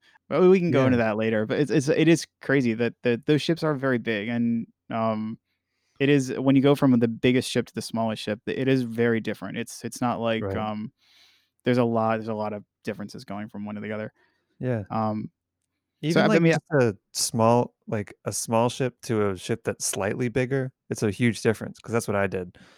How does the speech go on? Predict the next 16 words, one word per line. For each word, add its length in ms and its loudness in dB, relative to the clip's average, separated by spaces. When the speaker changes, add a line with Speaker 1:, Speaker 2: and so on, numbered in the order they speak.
Speaker 2:
I 60 -10
did, 140 -2
Speaker 1:
Yeah, 120 4
Speaker 2:
like, 60 0
the 100 -4
Speaker 1:
it's 100 -2
Speaker 2:
Carnival 300 2
Inspiration, 640 -2
which 200 -10
was 320 -12
the 60 -6
smallest 800 -2
in 100 -4
the 80 -8
Speaker 1:
<laughs> 20 -14
Speaker 2:
fleet, 360 -6